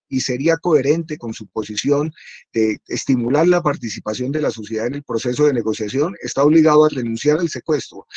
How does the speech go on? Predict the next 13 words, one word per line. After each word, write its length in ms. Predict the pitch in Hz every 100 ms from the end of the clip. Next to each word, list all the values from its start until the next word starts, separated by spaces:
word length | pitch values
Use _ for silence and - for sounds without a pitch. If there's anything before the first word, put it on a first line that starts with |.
| - -
a 100 | 113
no 140 | 131 151
secuestrar 580 | 170 156 - 139 143
niños 500 | 151 175 196 185 175
y 80 | 127
niñas 480 | 135 156 170 175 - -
y 120 | 127
a 80 | 117
dejar 340 | 110 131 143
de 100 | 147
sembrar 400 | 131 110 123 131
minas 380 | 135 127 127 117
antipersonal 800 | 104 101 - 95 - 98 117